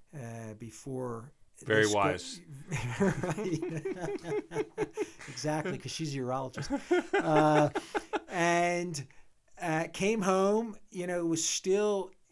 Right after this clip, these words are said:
Speaker 1: very excited about the potential opportunity. Uh, but,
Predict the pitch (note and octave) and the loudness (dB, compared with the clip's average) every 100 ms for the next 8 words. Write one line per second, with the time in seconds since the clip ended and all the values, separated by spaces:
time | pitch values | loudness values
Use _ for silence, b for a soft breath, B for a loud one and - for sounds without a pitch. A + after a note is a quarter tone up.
0 | - C#3 E3 G3 F#3+ E3 - F#3 F#3 F3+ | -18 -4 2 4 2 2 -2 0 0 -2
1 | D#3 D#3 D#3 D#3 - D3+ D3 D#3 D3 - | -4 -4 -4 -4 -4 -4 -2 -4 -6 -4
2 | D#3+ D3+ D3+ D3+ D3+ - - D3+ D3 D3+ | -6 -2 -2 -2 -4 -10 -6 -4 -2 -2
3 | D3+ D3 b b b b D3+ C#3 C#3+ C#3 | -2 -4 b b b b -8 -4 -4 -4
4 | - - | 0 0